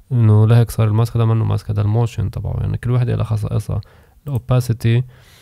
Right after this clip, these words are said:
يلي هي opacity، بس إنه الماسك بدي أكبس على الماسك. ف خليني بالكيبورد ليفت أرو أو رايت أرو بصير بحرك يمين شمال، أو بالماوس ويل، آه،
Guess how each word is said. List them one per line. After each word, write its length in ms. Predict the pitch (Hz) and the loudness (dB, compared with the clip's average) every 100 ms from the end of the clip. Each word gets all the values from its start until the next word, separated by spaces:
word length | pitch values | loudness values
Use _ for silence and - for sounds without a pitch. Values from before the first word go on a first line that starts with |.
| - _ _ - - | -20 _ _ -10 -2
يلي 180 | 104 | 2
هي 120 | 110 131 | 4 2
opacity، 480 | 127 151 131 107 | 0 -2 -2 -4
بس 260 | 98 98 - | -6 -6 -4
إنه 180 | 101 104 | -2 0
الماسك 520 | 104 120 127 127 - - _ _ _ _ _ - | 0 0 0 -4 -14 -20 _ _ _ _ _ -10
بدي 120 | 101 | -4
أكبس 240 | 107 107 - | -4 -4 -4
على 80 | |
الماسك. 320 | 101 95 101 - - - _ _ _ _ _ _ _ _ _ _ _ _ _ | -2 -2 -6 -10 -20 -20 _ _ _ _ _ _ _ _ _ _ _ _ _
ف 160 | - 123 123 127 123 123 123 - - - - - _ _ _ _ _ _ - - | -2 2 4 4 4 2 0 -2 -14 -18 -20 -20 _ _ _ _ _ _ -20 -16
خليني 360 | - 180 165 131 | -4 0 4 4
بالكيبورد 960 | 127 131 127 127 127 123 165 131 127 - - - - - - | 4 4 4 4 2 0 2 2 2 -2 -12 -16 -20 -16 -6
ليفت 460 | 113 117 123 123 - | -2 2 0 0 -2
أرو 280 | 113 107 110 | 0 2 0
أو 320 | - - - | -2 -6 -4
رايت 240 | 113 113 117 | -2 -2 0
أرو 320 | 110 110 117 113 - | 0 2 0 -4 -8
بصير 180 | - 117 | -2 0
بحرك 360 | - 120 110 | 2 0 2
يمين 220 | 110 107 104 | 2 2 2
شمال، 460 | - 123 127 131 123 - | 2 4 6 4 0 -6
أو 260 | 185 156 147 | -12 -4 -2
بالماوس 560 | 135 131 127 120 - 120 | 0 2 2 0 -2 -2
ويل، 400 | 113 113 117 110 | 0 2 0 -2
آه، 460 | 107 107 104 107 | -2 -2 -4 -6